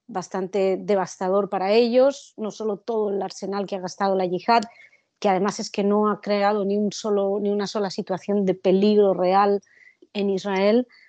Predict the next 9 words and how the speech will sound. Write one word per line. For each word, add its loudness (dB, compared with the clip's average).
eh, 2
sino -2
que 0
también, 2
eso -4
por -6
un -4
lado, 2
también, 2